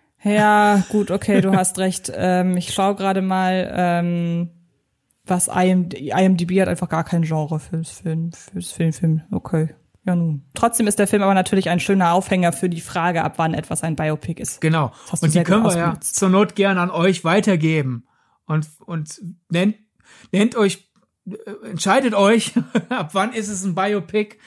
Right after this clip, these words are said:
Speaker 2: und wann basiert es einfach nur auf wahren Personen. Denn also Once Upon a Time in Hollywood, glaub ich, sind wir uns einig, definitiv kein Biopic. Ähm,
Speaker 1: Nein. <laughs>
Speaker 2: und Ballon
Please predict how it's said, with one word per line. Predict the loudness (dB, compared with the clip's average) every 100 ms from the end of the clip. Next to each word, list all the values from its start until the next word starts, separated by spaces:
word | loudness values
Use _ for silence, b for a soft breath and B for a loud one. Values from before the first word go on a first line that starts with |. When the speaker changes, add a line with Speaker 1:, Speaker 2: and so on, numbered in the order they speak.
| B B B
Speaker 2:
und | 2 2
wann | 4 2 2
basiert | 2 2 0
es | 0
einfach | -2 -2 0
nur | 2 2
auf | 0
wahren | 0 2 0 0 -2 -10 _
Personen. | -4 0 2 2 2 0 -4 B B B B B -4
Denn | -2 0
also | -2 -2 -2 -4 -6 b b
Once | 2 2
Upon | 2 2 2
a |
Time | 2 0 2
in | 4
Hollywood, | 4 4 2 0
glaub | -2 -2
ich, | -2
sind | -2
wir | 0
uns | -2 0
einig, | 0 0 0
definitiv | -2 -2 0 -2 -4 -6
kein | -2 0 2
Biopic. | 2 0 -4 -4 -4 -4 _ B B B B B B B _ -6
Ähm, | -2 0 2
Speaker 1:
Nein. | 2 2 0 0
<laughs> | 0 0 -4 -10 -20 _ _ _ _ _ _
Speaker 2:
und | -2 0
Ballon | 2 2 2 2 2 0 0